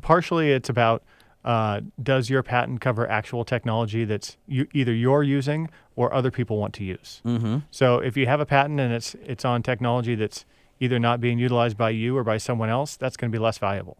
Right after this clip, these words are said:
Speaker 2: Mm-hmm.
Speaker 1: Uh, the easiest way, uh, to, to give, put a valuation, to pr-, put a price on something is if there's an actual marketplace for it. So if you can say,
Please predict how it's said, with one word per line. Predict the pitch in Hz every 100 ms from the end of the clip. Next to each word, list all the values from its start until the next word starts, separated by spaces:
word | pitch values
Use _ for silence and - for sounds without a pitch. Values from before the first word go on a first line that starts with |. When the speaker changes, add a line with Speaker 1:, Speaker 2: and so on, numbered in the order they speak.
| -
Speaker 2:
Mm-hmm. | 104 92 104 120
Speaker 1:
Uh, | 139 123 117
the | 113 127 180
easiest | 185 180 165 -
way, | 135 131 127 113 _ _ _ -
uh, | 113 110 -
to, | 135 - - - -
to | 127 92 -
give, | - 131 113
put | - 156
a |
valuation, | 110 127 120 113 165 160 113
to | 120
pr-, | 104 117 - -
put | 127
a |
price | - 156 190 123
on | 110
something | - 104 110 107 - - _ _
is | 139 120
if | 127 -
there's | 117 101
an | 131
actual | 117 120 - 113
marketplace | 104 101 113 104 101
for | - 101
it. | -
So | - 127
if | 143
you | 143
can | 143
say, | - 127 120